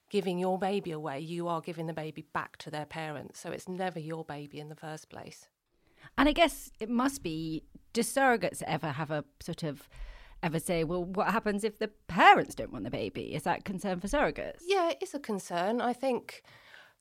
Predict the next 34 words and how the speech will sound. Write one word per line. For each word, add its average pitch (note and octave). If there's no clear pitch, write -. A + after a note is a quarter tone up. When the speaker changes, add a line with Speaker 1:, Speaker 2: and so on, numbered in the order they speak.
Speaker 1:
especially C#4
if C4
there's, B3
you A#3
know, F#3+
if G3+
they've G#3
had -
problems, G#3
if -
there's F3
something F3
in E3+
the E3+
scan G3+
that -
comes G3
up, F#3
perhaps -
if D#3+
the -
baby E3+
is -
disabled G#3
or D#3+
there's D#3+
been E3
a D#3+
problem, G3
genetic F3+
problem, F#3
something -
like F3
that. F#3